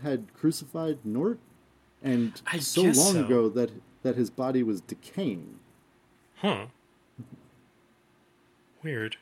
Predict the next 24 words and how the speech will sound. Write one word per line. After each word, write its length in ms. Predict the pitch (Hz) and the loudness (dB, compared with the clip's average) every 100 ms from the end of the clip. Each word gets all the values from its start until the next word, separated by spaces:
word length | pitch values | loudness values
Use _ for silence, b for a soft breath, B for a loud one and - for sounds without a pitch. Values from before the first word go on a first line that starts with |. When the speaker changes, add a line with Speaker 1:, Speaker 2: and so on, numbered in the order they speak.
| - | -10
Speaker 1:
Yeah, 200 | 110 123 131 - _ - | -4 -4 -4 -10 _ -12
I, 40 | |
I 20 | |
thought 220 | 135 156 131 | -2 -2 0
that 80 | |
was 140 | 107 - | -2 -2
weird. 100 | 123 | -2
I 40 | |
was 180 | 131 131 139 | -2 -2 -2
wondering 440 | 180 165 139 95 | 2 4 2 0
why 440 | 123 156 156 139 120 | -2 2 4 4 2
they 180 | 110 | -2
crucified 720 | 107 - 156 - - 123 110 | -4 -2 -4 -4 -8 -4 -2
Nort 300 | 107 123 123 123 | 0 0 0 -2
and 160 | 110 - | -10 -8
put 180 | 127 | -4
a 60 | 110 | -4
purple 400 | - - 123 110 | -6 -6 -6 -6
cloven 420 | - 117 101 98 - | -6 -6 -4 -6 -8
hoof 220 | 143 - | -10 -8
on 100 | 95 | -12
his 140 | 85 - | -12 -14
head. 200 | 87 87 - _ _ _ _ _ _ _ - | -16 -16 -20 _ _ _ _ _ _ _ -12
Because 540 | 98 110 104 90 | -6 -4 -4 -4